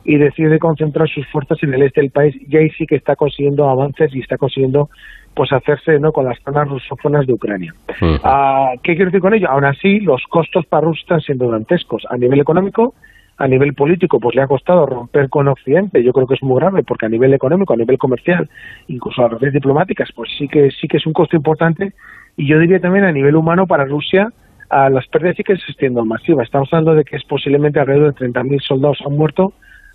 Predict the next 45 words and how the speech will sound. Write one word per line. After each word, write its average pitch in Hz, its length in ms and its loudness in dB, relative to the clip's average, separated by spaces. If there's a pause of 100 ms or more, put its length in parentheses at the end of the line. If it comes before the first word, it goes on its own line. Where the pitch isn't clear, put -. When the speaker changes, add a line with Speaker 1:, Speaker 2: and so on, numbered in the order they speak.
Speaker 1:
multiplica 156 580 0
por 156 180 -2
tres, 156 220 -4
por 160 160 -4
cuatro 175 240 0
el 135 60 0
número 160 280 2
de 160 100 6
heridos, 175 380 2 (320)
pero 156 180 2
es 160 120 -2
cierto 185 380 0
que - 160 0
el 151 100 2
concepto 156 520 0
del 165 140 4
valor 151 280 2
de 156 80 2
la 156 80 4
vida 160 260 0
que 123 140 -8
se 127 100 -4
tiene 135 340 2
en, 143 260 0
en, 139 180 2 (100)
en 143 140 0
otan, 139 340 0
se 127 100 -6
tiene 143 260 2
en 143 60 4
la 143 100 2
Unión 139 200 4
Europea 139 400 2
y 120 60 -4
en 117 60 -6
la 113 100 -6
propia 131 260 -2
España, 156 380 0 (500)
pues - 260 2
poco 175 260 0
o 160 60 0
nada 160 240 2
tiene 151 280 -2
que 147 100 0
ver, 147 220 2